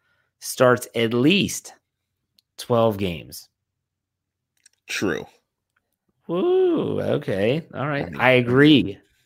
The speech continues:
Speaker 1: I
Speaker 2: true.
Speaker 1: agree, because if there's one thing we know about this offensive line, even if they lose Ramon Foster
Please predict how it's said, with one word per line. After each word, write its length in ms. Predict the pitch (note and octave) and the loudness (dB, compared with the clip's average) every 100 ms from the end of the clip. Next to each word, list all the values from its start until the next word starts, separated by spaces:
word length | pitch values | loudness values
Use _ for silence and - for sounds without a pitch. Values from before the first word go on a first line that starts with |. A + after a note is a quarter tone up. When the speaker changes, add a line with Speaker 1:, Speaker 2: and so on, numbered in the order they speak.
| _ - | _ -4
Speaker 1:
I 120 | A#2+ | 0
Speaker 2:
true. 160 | C3+ C3+ | 2 0
Speaker 1:
agree, 360 | C#3 C3+ G2+ | 0 0 0
because 400 | D#2+ F#2 - A2 | -6 -8 -2 -2
if 120 | G#2 G2 | -2 -4
there's 200 | G#2+ A2 | -4 -2
one 200 | B2+ C3+ | -2 0
thing 180 | C3+ | -2
we 80 | B2+ | 0
know 140 | B2 A#2+ | 0 2
about 180 | A#2 | 0
this 160 | A2+ G#2+ | -2 0
offensive 400 | A2+ A2 G#2+ G2+ | 0 0 -4 -2
line, 240 | G#2 G2+ G#2 | 0 0 0
even 280 | B2 C#3+ D3+ | 0 2 0
if 140 | C#3+ | 2
they 100 | C#3+ | 4
lose 260 | B2+ C3 A#2+ | 6 6 4
Ramon 300 | G#2+ G#2 G#2 | 0 -2 0
Foster 640 | G2+ F#2+ G#2+ - F#2+ - | 0 0 -2 -4 -4 -4